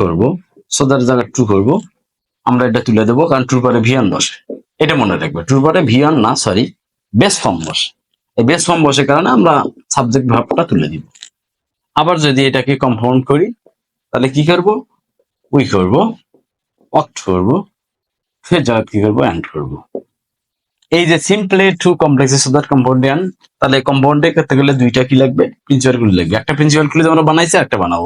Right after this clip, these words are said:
বানাইতে গেলে একটা বানাতে সাবজেক্ট লাগবে। আর এনএমডি ব্যবহার হলে ক্যান কোড ব্যবহার করতে হয়। ক্যান করবো না কোড করবো? প্রথম অংশের ওয়ার্কটা ফার্স্ট আছে, আমরা কোড করবো। এই যে succeed in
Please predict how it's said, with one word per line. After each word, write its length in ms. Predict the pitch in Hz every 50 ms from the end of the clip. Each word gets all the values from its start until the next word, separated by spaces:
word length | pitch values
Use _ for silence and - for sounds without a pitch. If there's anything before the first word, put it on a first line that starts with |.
| 95 123
বানাইতে 240 | 156 170 185 185 208 208
গেলে 100 | 220 226 214
একটা 120 | - - 214
বানাতে 260 | 214 214 214 202 214 220 -
সাবজেক্ট 240 | 196 135 117 98 87
লাগবে। 200 | 78 76 _ _ _ - _ _ _ _ _ _ _ _ _ _ _ - -
আর 60 | 135 143 170
এনএমডি 320 | 202 220 233 226 214 202 220 208
ব্যবহার 180 | 190 180 185 190
হলে 100 | 196 190
ক্যান 120 | 190 156 139 127
কোড 100 | 143 123
ব্যবহার 180 | - - - -
করতে 160 | - - - -
হয়। 120 | 78 - - _ _ _ _ _ -
ক্যান 140 | 180 185 196
করবো 160 | 190 226 226 254 247
না 40 | 226 -
কোড 100 | 190 147 -
করবো? 160 | 127 113 104 101 95
প্রথম 180 | 139 156 165 175
অংশের 180 | 170 170 185 175
ওয়ার্কটা 240 | 160 151 151 - 165 156 160
ফার্স্ট 180 | 160 156 - 185
আছে, 120 | 185 185 - -
আমরা 120 | 143 110 -
কোড 120 | _ _ _ _
করবো। 160 | _ _ _ _ _ _ _ _ _ _ _ _ _ _ _ _ _ _ _ _ _ _ _ _ _ _ _ _ -
এই 80 | - - -
যে 80 | - - _ _ _ _ _ _ _ _ _ _ _ _ _ _ _ _ _ _ _ _ _ _ _ _ _ _ _ _ - -
succeed 340 | - - - - - 113 110 160
in 80 | 160